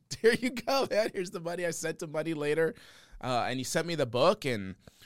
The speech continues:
you know, like, I was like, "How do you not spend a thousand dollars for any ten point oh of anything in this market at all anymore?" Like, a, an opportunity to get a ten point oh. Like, again, this is a promotional thing.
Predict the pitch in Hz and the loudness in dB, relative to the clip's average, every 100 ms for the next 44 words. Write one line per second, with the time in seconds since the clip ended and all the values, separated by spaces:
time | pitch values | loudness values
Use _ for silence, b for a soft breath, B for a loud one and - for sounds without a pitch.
0 | b b - 139 139 165 147 123 120 - | b b -8 -4 0 0 2 2 0 -2
1 | 143 160 139 151 190 202 180 175 - 175 | -2 -2 -8 -8 -6 -4 -4 -4 -6 -6
2 | 139 143 143 143 139 135 - - - 180 | -4 -2 -2 -2 -4 -4 -6 -8 -2 0
3 | 247 135 127 95 107 98 101 120 135 190 | 0 -2 -4 -4 -8 -6 -6 -4 0 0
4 | 240 117 90 - 110 110 - 113 104 104 | 0 -2 -8 -10 -8 -6 -6 -8 -8 -10
5 | - 131 160 202 135 92 76 - 113 - | -4 0 2 0 -4 -6 -12 -16 -18 -6
6 | 135 123 - - 156 151 208 208 214 190 | -4 -4 -6 -4 0 0 0 -2 -2 -2
7 | 139 117 - 156 143 147 123 92 b b | -4 -6 -4 -4 -4 -4 -6 -8 b b
8 | b 151 151 139 131 98 120 127 131 143 | b -8 -6 -6 -4 -4 -6 -10 -8 -8
9 | - 139 131 - 117 - 90 - | -8 -6 -4 -6 -10 -12 -14 -14